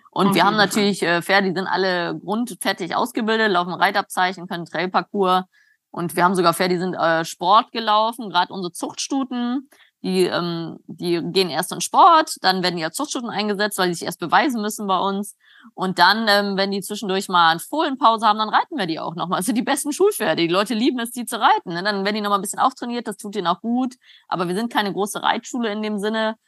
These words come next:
Speaker 1: weil, wie gesagt, eigentlich, ich würde behaupten,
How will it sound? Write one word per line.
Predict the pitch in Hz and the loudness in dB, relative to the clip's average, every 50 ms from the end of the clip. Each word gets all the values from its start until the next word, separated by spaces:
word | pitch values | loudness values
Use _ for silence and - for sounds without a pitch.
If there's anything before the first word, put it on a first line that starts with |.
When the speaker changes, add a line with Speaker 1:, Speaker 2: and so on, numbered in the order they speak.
| _ _ _ _ _ - | _ _ _ _ _ -4
Speaker 1:
weil, | - 175 185 180 | -2 -2 0 0
wie | 208 185 | 0 0
gesagt, | 202 151 185 170 190 - | 0 2 2 0 0 0
eigentlich, | - 160 175 202 226 240 214 220 220 220 226 - - - _ _ _ _ _ _ _ | 0 2 2 2 0 -2 -2 -2 -2 -4 -4 -8 -14 -20 _ _ _ _ _ _ _
ich | - 180 185 | -6 -6 -4
würde | - 220 214 214 | -2 -2 -2 0
behaupten, | 165 180 196 185 190 196 - - 196 185 185 180 185 190 - | 2 4 4 4 4 2 0 -4 -8 -6 -6 -6 -8 -10 -14